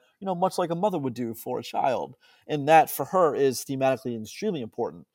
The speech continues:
However, you're right, though. I don't, we see a lot of it, and I, once you say, "Okay, she's, she's, she's a good cook and she likes to prepare meals," I'm not sure how much of that is necessary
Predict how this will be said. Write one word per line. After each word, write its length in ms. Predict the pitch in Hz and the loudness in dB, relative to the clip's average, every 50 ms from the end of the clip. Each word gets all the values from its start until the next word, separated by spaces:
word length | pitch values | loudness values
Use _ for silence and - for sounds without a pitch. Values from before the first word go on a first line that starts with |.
| _ _ _ _ | _ _ _ _
However, 360 | _ 151 156 147 127 139 135 | _ 2 2 2 4 2 0
you're 180 | 127 123 135 127 | 2 2 0 4
right, 240 | 131 147 151 131 - | 4 4 4 4 0
though. 180 | 127 101 92 - | -4 -4 0 0
I 80 | - 131 | 0 0
don't, 260 | 131 139 135 139 131 _ _ _ _ _ _ _ _ _ _ _ _ _ _ - | 0 0 -2 -2 -4 _ _ _ _ _ _ _ _ _ _ _ _ _ _ -4
we 100 | 139 147 | -4 -4
see 220 | - - 185 190 | -2 0 4 4
a 60 | 156 127 | 6 8
lot 240 | 120 120 123 147 | 10 10 10 10
of 80 | 170 165 | 10 6
it, 140 | 202 208 202 _ _ _ _ _ _ _ _ _ _ _ _ _ _ _ _ _ _ _ _ _ _ _ _ | 2 0 0 _ _ _ _ _ _ _ _ _ _ _ _ _ _ _ _ _ _ _ _ _ _ _ _
and 180 | 147 147 139 | -4 -2 2
I, 160 | - 123 139 - - _ _ | 2 2 2 2 0 _ _
once 340 | - 151 139 160 170 165 - | -10 2 2 2 2 2 -2
you 180 | 180 180 170 151 | -4 -2 -2 -2
say, 180 | - - 160 | 0 0 2
"Okay, 260 | - 180 - - 151 | 2 2 0 0 0
she's, 220 | 143 - - 143 135 | 0 0 -6 -8 -8
she's, 240 | - - 160 156 135 | -6 -2 -2 -2 -2
she's 160 | - 170 160 | -2 -2 -2
a 60 | 160 | -2
good 180 | 147 175 165 143 | -2 -2 -4 -4
cook 220 | - - 147 135 | -4 -4 -4 -4
and 80 | 143 131 | -6 -8
she 100 | - - | -6 -6
likes 120 | 139 123 | -6 -6
to 60 | - - | -8 -12
prepare 200 | 135 143 135 127 | -8 -8 -6 -6
meals," 280 | 131 131 117 87 - _ _ _ _ _ _ | -4 -4 -4 -6 -6 _ _ _ _ _ _
I'm 120 | 139 143 139 | -2 2 2
not 160 | 147 139 151 | 2 0 0
sure 120 | - 151 | -2 -6
how 100 | 139 143 | -6 -2
much 180 | 135 139 139 127 | 0 0 -2 0
of 40 | - | 2
that 120 | 147 127 | 2 2
is 100 | 123 117 | 2 0
necessary 460 | 117 127 127 120 - - 127 117 117 | -4 -6 -6 -6 -4 -2 -2 -2 -2